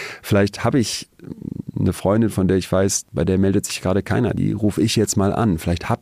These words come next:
ich Zeit, mit meiner Mutter mal ausführlich zu sprechen und nicht dieses zwischen Tür und Angel oder ich, ähm, ruf sie mal pflichtbewusst am Sonntag wieder an, sondern ich fahr mal hin und sag, Mutter, hör mal, hättest du mal Lust, mit mir einfach zwei, drei Stunden spazieren zu gehen?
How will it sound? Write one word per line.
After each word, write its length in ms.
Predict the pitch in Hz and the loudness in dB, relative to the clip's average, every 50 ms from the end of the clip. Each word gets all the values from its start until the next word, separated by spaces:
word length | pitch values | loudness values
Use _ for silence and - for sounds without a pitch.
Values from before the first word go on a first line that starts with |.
| - - | -2 -2
ich 240 | 113 107 - - - | -2 -2 -2 -4 -6
Zeit, 560 | - - 117 113 123 120 98 104 120 - - - | -4 -2 0 2 2 2 2 0 0 -2 -6 -6
mit 200 | - - - - | -6 -4 -2 0
meiner 260 | 92 90 92 92 90 | 0 2 2 2 2
Mutter 320 | 95 110 123 - - 95 | 4 2 2 2 0 0
mal 240 | 85 87 87 90 82 | 2 2 2 0 0
ausführlich 540 | - - 104 101 - - 120 127 143 113 - | 2 0 0 0 0 0 2 2 2 2 0
zu 100 | - 80 | -4 -4
sprechen 400 | - - - - 78 82 - 82 | -6 -4 -4 -6 -4 -4 -2 -2
und 60 | 82 | 0
nicht 200 | 90 98 - - 85 | 0 0 -2 -2 -4
dieses 280 | 80 87 85 82 - | -2 -2 -2 -2 -4
zwischen 300 | - - 87 - - 82 | -6 -6 -6 -4 -4 -4
Tür 180 | - - 95 82 | -2 0 0 0
und 140 | 78 - - | 0 0 0
Angel 240 | 95 110 113 104 | 0 0 2 2
oder 220 | 95 90 85 85 85 | 2 2 2 2 2
ich, 260 | 85 - - - - - - - - - - - - - - | 0 -2 -4 -8 -16 -18 -16 -16 -14 -16 -16 -18 -20 -16 -10
ähm, 280 | - 78 78 78 87 87 | -6 -4 -4 -2 -4 -2
ruf 220 | - 101 104 101 | 0 0 0 0
sie 120 | - - 87 | 2 2 2
mal 160 | 87 85 85 | 4 2 2
pflichtbewusst 580 | - - 98 - - - 92 85 95 92 - - | 2 0 -2 0 0 -2 0 0 0 0 0 0
am 120 | 82 80 | 0 0
Sonntag 380 | - 85 101 - 98 90 - 98 | 2 0 2 2 0 0 0 0
wieder 160 | 78 64 65 | 0 2 2
an, 100 | 98 107 | 2 2
sondern 180 | 110 101 92 | 2 2 0
ich 120 | 85 - - | 0 -2 -4
fahr 200 | - 98 107 120 | -2 -2 0 2
mal 140 | 113 95 90 | 2 2 2
hin 260 | 107 101 82 76 - | 2 2 2 0 -2
und 300 | - - 87 85 - - _ - | -2 -2 -4 -4 -4 -8 _ -6
sag, 260 | - 101 104 104 - - | -2 -2 -2 -2 -2 -2
Mutter, 220 | 107 104 - 107 87 | -2 0 0 2 2
hör 100 | 85 101 | 4 4
mal, 240 | 101 90 90 80 | 4 2 2 0
hättest 240 | 90 98 - - - 113 | -2 -4 -2 -2 0 2
du 40 | |
mal 100 | 101 87 | 2 2
Lust, 220 | 90 92 - - 92 | 2 2 0 0 -2
mit 80 | 85 | 0
mir 100 | 82 71 | 0 0
einfach 220 | 58 78 - 90 82 | -2 -2 -2 -4 -4
zwei, 200 | - - 90 87 | -2 -2 0 0
drei 80 | 87 85 | 0 0
Stunden 220 | - - 92 87 80 | 0 0 -2 -2 0
spazieren 420 | - 92 85 - - 107 95 87 | 0 -2 -2 0 2 2 2 2
zu 160 | - - 80 | 2 0 0
gehen? 260 | 76 76 69 69 - | 0 0 -2 -2 -4